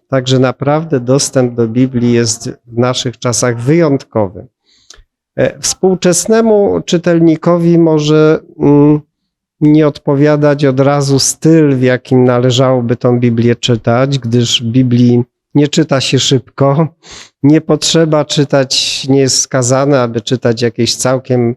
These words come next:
obszerne partie, gdyż lepiej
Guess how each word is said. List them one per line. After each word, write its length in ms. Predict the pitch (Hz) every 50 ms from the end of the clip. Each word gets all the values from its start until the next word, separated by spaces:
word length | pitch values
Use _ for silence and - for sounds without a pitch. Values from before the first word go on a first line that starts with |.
| _ _ _ _ _ -
obszerne 680 | - 123 - - - 139 135 123 127 - 139 131 127 123
partie, 600 | - - 123 123 120 117 113 - - 131 135 127
gdyż 500 | 120 113 113 120 117 113 - - - - _ _ _ _ _ _ _ _ _ _ _ -
lepiej 580 | 180 160 156 160 147 143 139 131 131 127 127